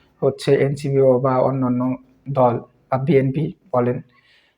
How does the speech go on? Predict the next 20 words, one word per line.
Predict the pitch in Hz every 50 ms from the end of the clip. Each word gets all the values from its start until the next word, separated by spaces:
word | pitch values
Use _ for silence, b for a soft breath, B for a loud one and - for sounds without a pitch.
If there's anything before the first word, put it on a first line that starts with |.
| _ _ - 180
যে | 156 156 147
দাবিগুলো | 147 151 151 147 151 143 143 135 135 135 135 - - - - _ _ _ _ _ _ _ -
তুলছে | - 165 151 147 - 147 135 139 202 - _ _ _ _ _ _ _ - 151
বা | 143 135 131 127 123 -
তারা | 135 131 131 127
নির্বাচনে | 135 135 139 135 123 151 143 139 135 131 131
যা-, | 131 - 143 147 139
যাবে | 139 - 135 131 143 135
না | 131 127 131
জানাচ্ছে, | 127 139 131 131 127 120 - - - 127 127
যে | 131 127 131 131
এটা | 123 123 139 127
না | 127 123
হলে | 123 135 123 127
নির্বাচনে | 127 131 123 123 127 120 - 127 127 120
যাবে | 123 131 120 120 123
না, | 123 120
পিআর | 120 - 139 135 131 127 131
না | 127 123 123
হলে | 117 127 123 123 123 123 -